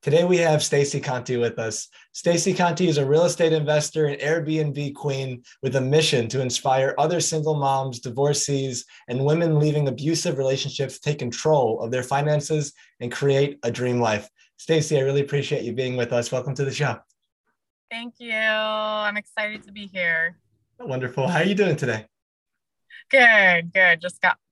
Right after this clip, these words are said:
Speaker 2: got some coffee, so.
Speaker 1: Yeah, yeah, we have an
Speaker 2: Can't
Speaker 1: early,
Speaker 2: complain.
Speaker 1: early morning
Speaker 2: <laughs>
Speaker 1: podcast recording, so it's good. <laughs> So let's just dive right in. So for my listeners who don't know you yet, they haven't heard your story,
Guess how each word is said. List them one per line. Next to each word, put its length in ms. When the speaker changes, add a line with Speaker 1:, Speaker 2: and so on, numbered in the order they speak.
Speaker 2:
got 180
some 140
coffee, 520
so. 380
Speaker 1:
Yeah, 80
yeah, 100
we 80
have 120
an 40
Speaker 2:
Can't 120
Speaker 1:
early, 200
Speaker 2:
complain. 240
Speaker 1:
early 240
morning 400
Speaker 2:
<laughs> 140
Speaker 1:
podcast 520
recording, 460
so 120
it's 140
good. 360
<laughs> 180
So 340
let's 180
just 300
dive 160
right 160
in. 180
So 240
for 80
my 160
listeners 640
who 240
don't 240
know 80
you 140
yet, 260
they 80
haven't 280
heard 200
your 80
story, 480